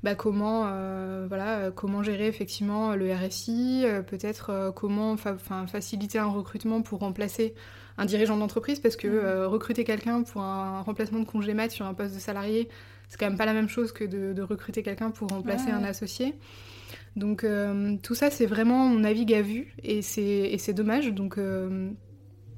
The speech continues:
Speaker 1: peut-être, voilà, de, que des structures qui soient peut-être étatiques ou, euh, ou, euh, de collectivités locales puissent aider à lancer ça. Et puis après, euh, une contribution peut-être communautaire aussi. Euh, donc, il y a
Speaker 2: Mhm.
Speaker 1: effectivement des, euh, il y a des associations, il y a des groupes de femmes entrepreneurs, et cetera, sur, sur ces sujets-là, donc qui, effectivement, euh,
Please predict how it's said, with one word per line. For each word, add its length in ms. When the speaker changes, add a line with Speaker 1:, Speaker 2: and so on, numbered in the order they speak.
Speaker 1:
peut-être, 320
voilà, 260
de, 220
que 120
des 160
structures 480
qui 120
soient 320
peut-être 320
étatiques 640
ou, 200
euh, 400
ou, 220
euh, 260
de 80
collectivités 580
locales 380
puissent 240
aider 320
à 240
lancer 340
ça. 320
Et 60
puis 140
après, 440
euh, 260
une 160
contribution 640
peut-être 200
communautaire 580
aussi. 320
Euh, 140
donc, 180
il 40
y 40
a 40
Speaker 2:
Mhm. 80
Speaker 1:
effectivement 460
des, 220
euh, 600
il 60
y 40
a 40
des 140
associations, 600
il 60
y 40
a 40
des 160
groupes 300
de 80
femmes 240
entrepreneurs, 580
et 80
cetera, 440
sur, 380
sur 140
ces 100
sujets-là, 460
donc 160
qui, 340
effectivement, 600
euh, 100